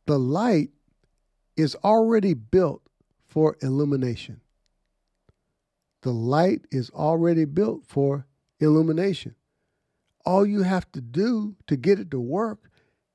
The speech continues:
it takes no self-effort. The illumination of the light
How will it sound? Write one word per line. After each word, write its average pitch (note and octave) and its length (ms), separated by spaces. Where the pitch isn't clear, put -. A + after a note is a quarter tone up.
it D#3 140
takes F#3+ 240
no A3 160
self-effort. - 800
The D#3 180
illumination A3 1080
of E3+ 180
the D#3 100
light G3+ 400